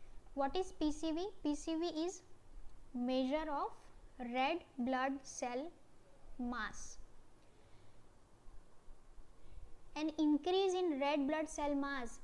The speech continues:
is equivalent in to erythrocytosis and decrease indicates anemia. This is directly measured value obtained from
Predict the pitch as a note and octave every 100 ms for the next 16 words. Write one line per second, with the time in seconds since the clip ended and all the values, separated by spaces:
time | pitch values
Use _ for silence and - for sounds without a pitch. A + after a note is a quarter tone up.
0 | - F4+ F4+ - - - - B3+ D4+ C#4+
1 | C#4+ C#4+ C#4+ - D4+ G4+ - - - -
2 | - - D#4 A4+ - - - B3+ B3 C4
3 | C#4 C4 A3 - A3 - A3+ - B3 C4
4 | A#3+ A#3+ - C#4+ D4+ D4 C4 C4+ C4+ D4+
5 | F#4+ - - - B3+ B3 A#3+ B3 - -
6 | - - - - - - - - - C#4+
7 | C4+ F4 - C#4+ C4 C4 D#4 D#4+ E4+ D4
8 | C4+ C4+ D4 B3+ B3+ C4+ D4 B3+ A#3+ -
9 | D4+ D4+ D#4+